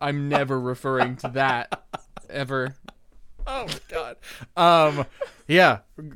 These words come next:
Speaker 2: Uh, m-, mine, not terribly at all.
Speaker 1: Not
Speaker 2: Like,
Speaker 1: terribly.
Speaker 2: it's not.
Speaker 1: Okay.
Speaker 2: No, but, um, Tugboat will just f-, grab a pair of Emily's underwear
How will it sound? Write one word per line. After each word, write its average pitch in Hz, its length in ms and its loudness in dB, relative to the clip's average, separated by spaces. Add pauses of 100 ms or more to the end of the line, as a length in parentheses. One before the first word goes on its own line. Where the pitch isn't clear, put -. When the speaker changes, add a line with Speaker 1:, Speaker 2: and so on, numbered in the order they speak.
(440)
Speaker 2:
Uh, 139 580 4 (880)
m-, 147 440 -12
mine, 170 540 0 (400)
not 123 580 -4
terribly 98 480 -10
at 95 180 -10
all. 82 180 -14
Speaker 1:
Not 156 140 2
Speaker 2:
Like, 160 140 -2
Speaker 1:
terribly. 131 460 -2
Speaker 2:
it's 113 120 -10
not. 127 260 -2
Speaker 1:
Okay. 117 400 0
Speaker 2:
No, 131 260 0
but, 131 180 0
um, 123 360 -2 (800)
Tugboat 143 480 2
will 139 480 0
just 123 460 -6
f-, - 160 -20 (680)
grab 127 500 -2
a 123 40 -8
pair 123 280 -4
of 107 180 -10
Emily's 135 420 -6
underwear 101 720 -8